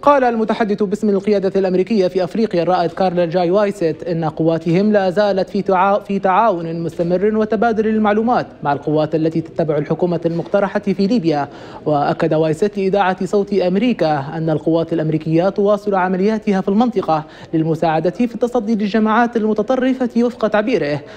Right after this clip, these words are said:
من جانبه قال مسؤول أمريكي أن الإدارة الأمريكية لا زالت ملتزمة بالتعاون مع الحكومة في ليبيا لهزيمة ما يعرف بتنظيم الدولة وتعزيز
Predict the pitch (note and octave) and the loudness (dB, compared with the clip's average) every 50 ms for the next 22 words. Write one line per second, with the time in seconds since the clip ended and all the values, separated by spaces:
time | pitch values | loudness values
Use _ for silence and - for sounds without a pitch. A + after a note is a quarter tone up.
0 | - - - F3 D#3 D#3 D3+ D3+ D#3+ F3 F#3 G#3+ A#3+ A3 - - A3 G3+ G3 G3 | -12 -6 -2 0 0 2 0 2 2 2 2 2 2 0 0 2 2 2 2 0
1 | F#3+ F#3 - G3+ G3 F#3 F#3 F#3 F#3 F#3 F3+ F#3 F#3 - B3 A#3 E3 D3+ D3+ D3 | -2 -2 0 0 0 0 0 0 0 0 0 0 2 0 0 2 2 0 0 0
2 | C#3 D3+ D3+ D3+ D#3 D#3 D3 D3+ - D#3+ D#3+ D#3 D#3 D#3 D3+ E3 D#3 D#3+ F#3 G#3 | 0 0 0 2 2 0 0 -2 -2 -4 -2 -2 -2 -2 0 0 2 2 2 2
3 | A3+ A3+ A3 A3 G#3 A3 A#3 A#3 A3+ A3 G#3+ G#3 - G#3 G#3 G3 G#3+ G#3 G3 B3 | 2 2 2 0 2 2 2 2 2 0 0 -2 0 -2 -2 0 0 0 0 0
4 | B3 A#3 A3+ A3 A3+ A3 G#3+ G3+ G#3+ G#3 G#3 - A3 A3+ B3+ C4+ B3 G3 F3 F3 | 2 2 2 2 2 0 2 2 0 0 0 0 2 2 2 2 2 0 -2 -2
5 | E3+ E3 E3 D3+ - F3+ - G3+ G3 F3+ - G#3+ F#3 - G#3+ B3+ A3 D#3+ E3 D3+ | -2 -2 -2 0 0 -2 0 0 -2 -2 -2 -4 -2 0 0 0 0 0 0 0
6 | D3+ D3+ - - - - - - F3 D3+ D#3+ D#3 D3+ E3+ E3+ E3 D#3 D#3+ G3 G#3+ | 0 -2 -6 -10 -20 -14 -4 0 2 2 2 2 2 0 0 0 0 0 2 2
7 | A3 A3 A3+ A3+ A3 A3 G#3+ G#3+ A3+ - A3 G#3 G#3+ G#3 A3+ G#3 G#3+ G3 A3 C4+ | 2 2 2 2 2 2 0 0 -2 0 0 2 2 2 2 2 2 2 2 0
8 | A3+ F3 D3+ C#3+ C#3 - - - - - - D#3 D#3+ D#3 | 0 0 0 0 -2 -4 -8 -16 -12 -8 -4 -2 0 0